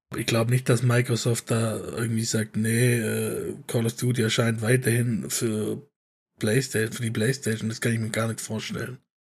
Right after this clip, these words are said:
Also ich gehe wirklich fest davon aus, die werden dann, also zumindest die neuen Teile, äh, werden alle nur noch Xbox, äh, exklusiv, Schrägstrich P C natürlich.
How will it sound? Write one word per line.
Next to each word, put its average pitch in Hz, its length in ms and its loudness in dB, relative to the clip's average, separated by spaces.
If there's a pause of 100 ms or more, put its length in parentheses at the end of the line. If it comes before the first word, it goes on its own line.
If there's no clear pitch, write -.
(160)
Also 117 160 2
ich 131 160 0
gehe 143 240 8
wirklich 131 260 4
fest 135 300 6
davon 127 240 4
aus, 127 360 4
die 120 200 0
werden 127 260 6
dann, 127 300 6 (560)
also 127 180 4
zumindest 127 480 4
die 120 60 0
neuen 139 320 6
Teile, 135 500 8 (300)
äh, 120 100 -4
werden 123 240 4
alle 131 360 6
nur 123 200 4
noch 120 400 0 (140)
Xbox, - 680 -4
äh, - 440 -6
exklusiv, - 800 -4 (120)
Schrägstrich 110 540 -2
P 107 160 -2
C 139 220 4
natürlich. 131 560 2